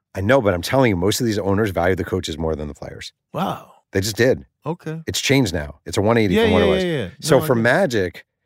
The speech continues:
Speaker 1: to have the confidence to say, "It's either him or me," and he gets off the bus at the airport, and Michael Cooper comes out, and he's like, "What's,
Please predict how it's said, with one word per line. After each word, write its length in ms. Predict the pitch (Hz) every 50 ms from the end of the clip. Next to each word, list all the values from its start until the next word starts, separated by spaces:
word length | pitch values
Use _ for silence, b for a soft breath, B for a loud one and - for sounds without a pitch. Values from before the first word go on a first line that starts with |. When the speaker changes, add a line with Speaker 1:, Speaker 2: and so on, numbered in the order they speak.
| _ _ _ _
Speaker 1:
to 80 | - 117
have 120 | 113 117 98
the 80 | 101
confidence 840 | - - 110 117 123 101 113 98 87 82 80 82 87 - - - - _ _ _ _ _ _ _ _ -
to 120 | - 107 98
say, 320 | - - 101 95 92 87
"It's 200 | 78 - - -
either 180 | 113 104 95 76
him 180 | - 123 127 117
or 80 | 92
me," 400 | 85 92 120 135 98 76 _ _ _ _ _ _ _ _ _ _ _ _ _ _ -
and 80 | 92
he 60 | 82
gets 280 | 73 - 135 143 - -
off 160 | 147 120 -
the 80 | - 95
bus 300 | 76 110 127 123 - -
at 80 | 82
the 100 | 82 82
airport, 400 | 101 117 - - 92 82 78 76 _ _ _ _ _ _ _ _ _ -
and 120 | 98 98
Michael 280 | 92 110 123 113 107 80
Cooper 280 | - 127 131 - 92
comes 260 | - - 82 80 73 80
out, 140 | 73 71 69
and 80 | 71 80
he's 120 | 85 82
like, 140 | 85 73 67
"What's, 200 | 85 104 104 -